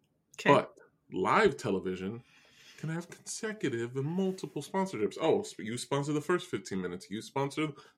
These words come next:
Speaker 2: the next fifteen minutes. You know, there's so much avenues of sponsorship that can open up with that.
Speaker 1: Yeah.
Speaker 2: So they did that. They did that with Chris Rock and his
Speaker 1: Mm-hmm.
Speaker 2: special. I didn't think it was too bad in the sense that, that it got done, and I didn't hear any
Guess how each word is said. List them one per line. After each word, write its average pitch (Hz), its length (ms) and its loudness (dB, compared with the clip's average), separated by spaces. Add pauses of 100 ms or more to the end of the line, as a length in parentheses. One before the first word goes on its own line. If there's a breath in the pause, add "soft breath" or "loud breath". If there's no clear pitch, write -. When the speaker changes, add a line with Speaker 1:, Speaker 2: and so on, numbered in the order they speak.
Speaker 2:
the 135 40 -4
next 127 200 0
fifteen 104 300 -2
minutes. 90 180 -4
You 120 60 0
know, 117 60 2
there's 104 300 -4 (540)
so - 400 8
much 190 360 6
avenues 113 560 2
of 101 120 -4
sponsorship 101 500 -6
that 104 120 -2
can 92 100 -4
open 92 240 -4
up - 180 -10
with - 120 -10
that. - 120 -16 (640)
Speaker 1:
Yeah. 156 260 -4 (2250)
Speaker 2:
So - 200 4
they 254 120 4
did 302 220 10
that. - 240 -2
They - 80 -4
did 131 160 2
that 151 120 6
with 147 120 2
Chris 170 220 0
Rock - 400 2 (580)
and 104 120 -2
his 160 220 2
Speaker 1:
Mm-hmm. 131 100 0
Speaker 2:
special. 90 360 -2 (1300)
I 104 140 -4
didn't 208 180 2
think 247 160 -2
it - 40 -2
was - 120 -6
too 110 140 -4
bad 139 400 2
in 120 100 -2
the 107 80 -4
sense 113 280 -4
that, 101 160 -2
that 107 100 -2
it 104 60 -4
got - 260 -4
done, 135 300 0
and 107 80 0
I 107 80 0
didn't 110 100 -8
hear 107 160 0
any 95 260 0